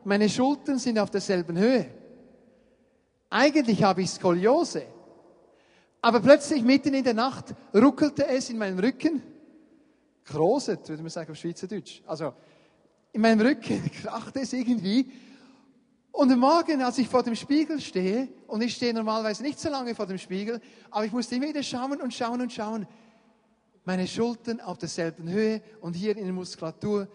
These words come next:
auf dieser Seite zieht es so. Jesus hat mich geheilt von Skoliose.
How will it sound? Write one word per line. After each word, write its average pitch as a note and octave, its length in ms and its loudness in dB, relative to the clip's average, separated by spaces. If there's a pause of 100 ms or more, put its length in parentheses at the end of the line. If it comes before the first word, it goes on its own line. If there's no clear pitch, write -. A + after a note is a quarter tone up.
(180)
auf F3+ 120 -10
dieser F3+ 240 -6
Seite F3+ 480 -6
zieht G#3 360 -6
es F#3 180 -6
so. F#3 240 -4 (1300)
Jesus A#3 800 0
hat F3+ 240 -12
mich A3 180 -6
geheilt A3 460 -4
von C4+ 180 -6
Skoliose. B3+ 840 -4